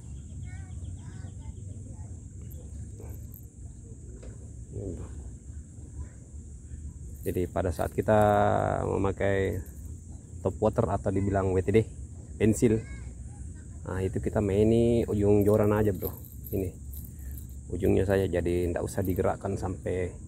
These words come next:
sampai ke bawah, di ujung aja. Kita lihat supaya actionnya lebih maksimal.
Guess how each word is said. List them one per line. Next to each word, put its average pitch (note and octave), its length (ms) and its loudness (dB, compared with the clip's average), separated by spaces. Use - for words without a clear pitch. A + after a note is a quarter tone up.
sampai - 400 -4
ke F2+ 400 4
bawah, G2+ 320 4
di G#2 80 0
ujung G#2+ 320 6
aja. G2 240 2
Kita - 160 -6
lihat F2+ 240 -2
supaya - 400 -2
actionnya G2+ 480 2
lebih F#2+ 560 2
maksimal. F2+ 560 0